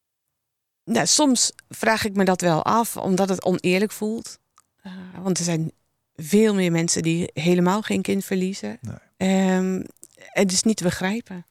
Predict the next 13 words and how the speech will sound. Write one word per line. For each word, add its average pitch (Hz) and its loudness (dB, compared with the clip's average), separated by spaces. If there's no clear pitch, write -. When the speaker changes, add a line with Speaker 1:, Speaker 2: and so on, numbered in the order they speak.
Speaker 2:
Nee. 185 -4
Speaker 1:
Nee. 208 -10
Speaker 2:
Nee. 82 -18
Speaker 1:
Nee. 208 -10
Ehm, 185 2
ik - -2
heb 208 0
niet 240 4
heel 202 4
erg 185 -2
vaak 180 -4
die, 180 -2
die, 175 -2